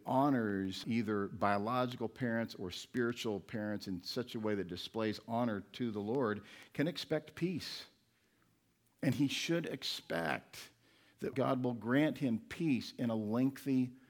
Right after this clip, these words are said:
life. Proverbs three, verse seventeen, in the coming verse in our passage, speaks of this regarding wisdom. It says, "Her ways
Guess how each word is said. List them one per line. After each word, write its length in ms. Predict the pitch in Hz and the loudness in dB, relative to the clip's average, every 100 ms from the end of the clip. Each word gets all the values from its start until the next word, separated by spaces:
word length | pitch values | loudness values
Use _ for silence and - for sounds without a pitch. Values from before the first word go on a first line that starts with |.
| _ - | _ -6
life. 760 | 107 107 127 107 - - - - _ _ _ _ _ _ _ _ - | -2 2 4 2 -2 -12 -14 -20 _ _ _ _ _ _ _ _ -16
Proverbs 340 | - 107 90 - | -4 -2 -2 -6
three, 280 | - 117 107 | -4 -2 0
verse 220 | 95 90 | -2 -4
seventeen, 840 | - 101 87 - - 117 104 87 - - | -2 -2 -2 -8 -2 0 2 0 -6 -8
in 140 | 95 | -6
the 80 | 90 | -4
coming 400 | - 107 98 90 - - - | -2 -2 -2 -4 -8 -18 -10
verse 360 | 92 90 92 | -4 -4 -4
in 100 | 98 | -4
our 80 | 90 | -4
passage, 440 | 85 104 101 85 80 | -4 -4 -4 -8 -14
speaks 380 | - 107 - | -6 -6 -6
of 420 | 98 - 101 90 90 | -12 -10 -10 -8 -6
this 280 | 104 - - - - _ | -6 -8 -18 -20 -20 _
regarding 460 | 87 82 95 87 90 | -8 0 0 0 0
wisdom. 340 | 107 107 90 | 0 0 -2
It 100 | 80 | -4
says, 200 | - 98 | -4 -6
"Her 160 | - 95 | -4 -6
ways 520 | 90 98 104 101 98 | 0 2 2 0 -6